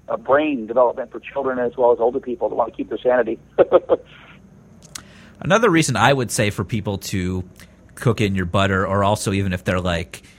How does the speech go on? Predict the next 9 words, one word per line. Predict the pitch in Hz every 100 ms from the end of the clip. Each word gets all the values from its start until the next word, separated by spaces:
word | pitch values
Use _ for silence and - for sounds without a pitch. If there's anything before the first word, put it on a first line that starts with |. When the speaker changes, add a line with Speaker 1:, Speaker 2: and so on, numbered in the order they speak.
| - -
Speaker 2:
cooking | 117 104 95
cheese | 92 - 92 90
to | -
melt | 90 87 95
it | 95
on | 92 90
something, | - 92 - 98 92
is | 98 107 101
that | 117 104 -